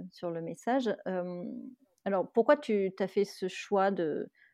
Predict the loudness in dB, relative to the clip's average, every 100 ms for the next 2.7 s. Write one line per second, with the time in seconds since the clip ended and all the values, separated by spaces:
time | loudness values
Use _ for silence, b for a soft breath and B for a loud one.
0 | b -8 -4 0 0 0 2 4 4 4
1 | 2 -2 -4 0 0 0 -6 -8 -6 -4
2 | -4 0 2 4 4 0 -4